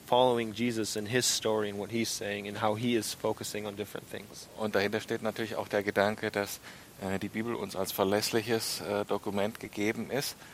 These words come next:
Speaker 2: durch das natürlich der Geist wirkt, ne? Also der Geist kann natürlich auch wirken, wenn man ein Predigtthema auswählt, aber, äh, als verlässliche Basis genommen wird, das genauso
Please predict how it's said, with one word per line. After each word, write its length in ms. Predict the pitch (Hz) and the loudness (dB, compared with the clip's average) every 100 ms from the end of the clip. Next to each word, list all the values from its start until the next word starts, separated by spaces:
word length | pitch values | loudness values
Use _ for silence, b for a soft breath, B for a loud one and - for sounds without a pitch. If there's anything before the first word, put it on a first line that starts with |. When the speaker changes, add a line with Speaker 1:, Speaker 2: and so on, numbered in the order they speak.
| B | B
Speaker 2:
durch 160 | 123 113 | -6 6
das 220 | 123 - | 6 8
natürlich 420 | 123 - 143 151 | 4 6 2 4
der 120 | - 117 | 2 6
Geist 420 | 104 113 - 113 | 6 6 2 2
wirkt, 260 | 123 - | 2 4
ne? 160 | 110 113 | 0 0
Also 220 | 104 98 | 0 -2
der 120 | 98 | -4
Geist 260 | - 98 - | 0 0 2
kann 100 | 101 | 0
natürlich 220 | 98 95 | 0 -6
auch 120 | 95 101 | -6 -4
wirken, 220 | 104 95 | -4 -4
wenn 80 | 95 | -4
man 220 | 95 95 | -6 -8
ein 60 | |
Predigtthema 560 | - - - - 110 95 | -10 -8 -8 -2 -2 -2
auswählt, 500 | 90 - - 98 85 | -6 -8 -6 -6 -6
aber, 160 | 87 95 B B B B - | -4 -4 B B B B 0
äh, 220 | 101 104 - | 4 4 2
als 200 | 104 104 | -2 -2
verlässliche 600 | - 95 107 - 113 101 | 2 4 4 4 0 -2
Basis 520 | 90 107 123 120 - | -2 -4 -4 -6 -8
genommen 380 | - 87 85 90 | -8 -8 -8 -4
wird, 240 | 95 98 92 | -4 -4 -6
das 260 | 95 92 - | -8 -6 -4
genauso 720 | 101 101 107 135 123 123 151 | -2 2 4 4 2 2 2